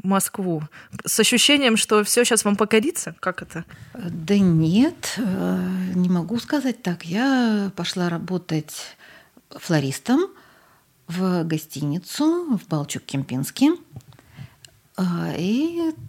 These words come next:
Speaker 2: там проработала, ну, наверно, там сколько-то, сколько-то лет, не помню. Вот. То есть, э, мы делали композиции, как, ну, как
Speaker 1: Интерьерные,
Speaker 2: все
Speaker 1: да,
Speaker 2: интерьерные
Speaker 1: получается?
Speaker 2: композиции, да, в холл, э, комнатные, ну и так далее, там на приемы какие-то.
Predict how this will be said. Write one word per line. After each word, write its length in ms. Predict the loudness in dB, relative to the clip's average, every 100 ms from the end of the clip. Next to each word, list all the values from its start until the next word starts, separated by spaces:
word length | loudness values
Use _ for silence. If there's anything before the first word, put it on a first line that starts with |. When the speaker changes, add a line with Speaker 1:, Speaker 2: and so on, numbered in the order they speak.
| -10
Speaker 2:
там 380 | -2 0 2 2
проработала, 920 | 0 -4 -4 -6 -8 -8 -6 -4 -4 -4
ну, 600 | -4 -2 0 0 0 0
наверно, 880 | 0 -2 -6 -6 -6 -4 -4 -6 -12 _
там 360 | -12 -8 -6 -6
сколько-то, 400 | -6 -10 -10 -10
сколько-то 320 | -6 -6 -4
лет, 180 | -6 -6
не 80 | -8
помню. 360 | -6 -6 -8 -8 _ _ -20 _ _ _
Вот. 260 | -8 -8 -10 -20 _
То 60 | -6
есть, 200 | -6 -6
э, 320 | -4 -2 -2 0
мы 160 | 0
делали 320 | 0 -2 -2
композиции, 600 | -6 -8 -8 -8 -8 -12 -8
как, 160 | 0
ну, 120 | 2
как 200 | 2 2
Speaker 1:
Интерьерные, 440 | 2 4 4 4 4 4
Speaker 2:
все 80 | 2
Speaker 1:
да, 60 | 2
Speaker 2:
интерьерные 460 | 0 0 0 0
Speaker 1:
получается? 40 | -2
Speaker 2:
композиции, 840 | -2 -2 2 2 2 -2 0 0
да, 380 | -2 -2 -4 -8
в 60 | -14
холл, 800 | 0 4 6 4 0 0 0 -2
э, 20 |
комнатные, 640 | 0 2 2 0 0 2
ну 160 | 2 2
и 40 |
так 200 | 0 -4
далее, 300 | -4 -2 -2
там 240 | -4 -4 -4
на 220 | -4 -6
приемы 420 | -6 -6 -2 -2
какие-то. 460 | -2 -4 -4 -4